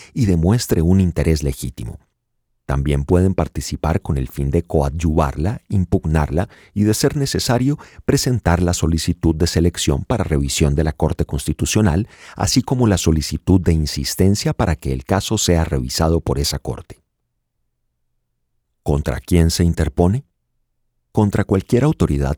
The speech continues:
pública o un particular que, con su acción u omisión, amenace o vulnere el derecho fundamental que se señala violado.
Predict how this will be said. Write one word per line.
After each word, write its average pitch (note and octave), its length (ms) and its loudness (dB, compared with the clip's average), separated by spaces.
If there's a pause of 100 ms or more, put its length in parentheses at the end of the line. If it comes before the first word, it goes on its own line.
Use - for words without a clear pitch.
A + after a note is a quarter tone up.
pública F#2+ 560 0
o - 120 -6
un C#2+ 200 -2
particular E2+ 720 0
que, - 160 -8
con C#2 240 -4
su C2+ 180 -2
acción E2+ 560 2
u F#2 180 0
omisión, F#2 600 0 (320)
amenace F#2+ 680 2
o G#2+ 140 2
vulnere E2+ 500 2
el E2+ 100 2
derecho D2+ 360 -2
fundamental C2+ 720 -4
que - 80 -2
se - 120 -4
señala C2+ 420 -2
violado. A#1 500 -6